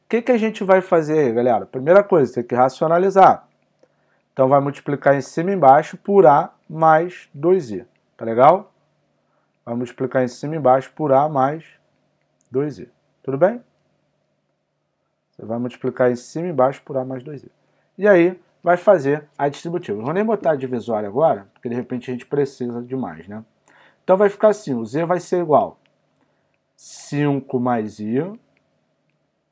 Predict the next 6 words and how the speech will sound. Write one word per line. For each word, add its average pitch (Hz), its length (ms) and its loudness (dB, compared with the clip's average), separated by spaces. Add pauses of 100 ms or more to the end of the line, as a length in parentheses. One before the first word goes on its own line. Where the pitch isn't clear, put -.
(240)
vezes 147 1040 2 (800)
A 160 380 8 (100)
mais 165 400 -2
dois 180 320 0
I 151 180 -2 (1040)
sobre... 135 1040 2